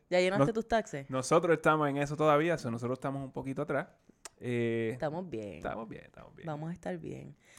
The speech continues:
Speaker 2: Sí, vamos a estar bien.
Speaker 1: Pero esto es un recordatorio porque sabemos que se nos olvida. Aquí los puertorriqueños, tú sabes que estamos dejándolo todo pa' último y
Speaker 2: Ujú.
Speaker 1: estamos corriendo a última hora, buscando a ver quién nos llena las planillas.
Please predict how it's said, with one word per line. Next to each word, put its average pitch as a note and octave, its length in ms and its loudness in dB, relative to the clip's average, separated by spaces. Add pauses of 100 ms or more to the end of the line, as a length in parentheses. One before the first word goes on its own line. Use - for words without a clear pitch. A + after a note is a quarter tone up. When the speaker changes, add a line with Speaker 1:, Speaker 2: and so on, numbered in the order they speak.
Speaker 2:
Sí, - 160 -8
vamos A#2+ 220 -4
a - 20 -6
estar - 240 -8
bien. - 220 -14
Speaker 1:
Pero G#3 180 8
esto G3+ 180 4
es A3+ 60 4
un A#3+ 80 -2
recordatorio A#3+ 720 4
porque F#3+ 240 2
sabemos F3 400 0
que - 100 -6
se F#3+ 140 -2
nos F3+ 120 0
olvida. A#3 640 2
Aquí F3+ 560 -2
los E3+ 200 -4
puertorriqueños, E3 680 -2
tú - 80 -10
sabes F3 280 -2
que F3 80 -6
estamos D#3+ 280 -4
dejándolo D#3 380 -2
todo C#3+ 140 -4
pa' C3+ 120 -2
último A#3 440 -2
y E3 40 -2
Speaker 2:
Ujú. - 20 -2
Speaker 1:
estamos D3+ 320 -2
corriendo D#3+ 440 -2
a - 20 0
última D3+ 380 -4
hora, G#3+ 220 4
buscando E3 340 0
a - 20 -2
ver D#3+ 100 -4
quién E3 120 -6
nos D#3 100 -6
llena D3+ 200 -2
las D3+ 100 0
planillas. F#3 600 0